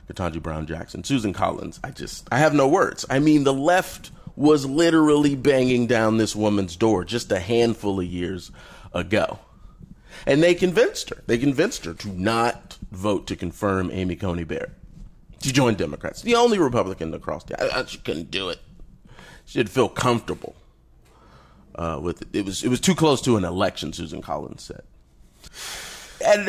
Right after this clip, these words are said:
what I find so egregious about this, this, this whole historic narrative, they're gonna do a whole big to-do thing, you know. Uh, it, it, the history of it, it, they're just using, uh, Judge,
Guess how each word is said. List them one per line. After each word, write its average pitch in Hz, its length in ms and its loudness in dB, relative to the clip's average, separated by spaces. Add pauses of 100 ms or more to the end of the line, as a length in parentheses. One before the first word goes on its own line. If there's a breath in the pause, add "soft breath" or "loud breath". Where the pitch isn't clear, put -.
(140)
what 247 120 6
I 247 120 4
find 320 320 4
so 220 200 6
egregious 123 540 0
about 95 460 2
this, - 320 -8
this, 95 260 -8
this - 200 -6
whole 110 240 2
historic 101 680 0
narrative, 90 500 -4
they're 143 120 2
gonna 123 320 0
do 110 260 2
a 98 60 2
whole 95 200 -2
big 90 320 -6
to-do 82 420 -8
thing, 80 600 -8
you 82 120 -8
know. 82 300 -10 (340 soft breath)
Uh, 85 320 -4
it, - 440 -8 (840)
it, 135 720 -2
the 151 100 4
history 175 640 2
of 175 180 4
it, 190 140 -2 (760)
it, 156 180 -4
they're 190 120 2
just 185 260 0
using, 123 680 2 (800 loud breath)
uh, 87 340 0 (160)
Judge, 107 300 2